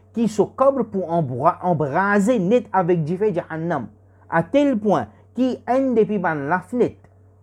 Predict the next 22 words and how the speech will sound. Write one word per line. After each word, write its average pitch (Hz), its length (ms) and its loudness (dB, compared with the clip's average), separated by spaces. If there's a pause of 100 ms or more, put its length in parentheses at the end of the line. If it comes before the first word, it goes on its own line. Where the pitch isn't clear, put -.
(100)
pou 208 240 2
ouvri, 240 400 4
euh, 151 160 4 (240)
ve 185 320 2
sou 269 240 2
kòb, 233 300 2 (260)
pou 196 140 2
soti 226 500 2
depi 226 240 -4
de 175 160 0
Jahannam, 190 540 -6 (180)
li 160 160 2
pou 160 160 -4
gaye 185 240 6
sa 160 240 -2
lè, 202 540 2
euh, 135 100 -4
se - 300 -2 (340)
depi 175 240 0
de 180 160 2
Jahannam 156 560 -4
la, 170 140 2